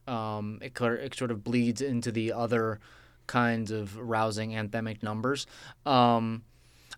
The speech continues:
I don't have as much of a problem with it, also because it's a, it's a, it's a theme that comes back, um, in other times throughout the show, uh, and so it's sort of a call to arms that, um, that comes back again later, and I think it works for,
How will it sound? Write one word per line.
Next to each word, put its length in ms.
I 60
don't 100
have 80
as 80
much 160
of 60
a 20
problem 180
with 120
it, 40
also 240
because 280
it's 120
a, 220
it's 160
a, 60
it's 180
a 60
theme 420
that 160
comes 260
back, 500
um, 280
in 80
other 160
times 240
throughout 240
the 80
show, 380
uh, 440
and 180
so 580
it's 160
sort 140
of 80
a 40
call 340
to 180
arms 400
that, 220
um, 1080
that 160
comes 200
back 200
again 280
later, 340
and 320
I 80
think 180
it 80
works 420
for, 480